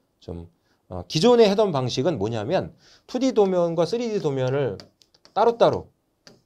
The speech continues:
투디 도면 하나, 쓰리디 도면 하나, 가제 도면 하나에 대해서, 가제 도면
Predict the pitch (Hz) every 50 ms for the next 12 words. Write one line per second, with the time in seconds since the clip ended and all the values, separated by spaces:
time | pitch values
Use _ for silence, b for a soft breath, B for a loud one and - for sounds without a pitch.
0 | _ _ _ _ _ - - _ _ - - 202 226 220 175 185 175 165 160 151
1 | 147 147 151 151 151 147 - 190 196 190 160 139 135 120 120 107 107 104 95 127
2 | 180 233 240 b b b b b b - - 151 180 226 233 220 208 208 202 190
3 | 185 208 214 220 220 208 165 147 127 117 101 98 90 - - - - _ _ _
4 | _ _ _ _ _ _ _ _ _ _ _ - - 143 151 175 208 202 170 180
5 | 175 180 208 233 254 262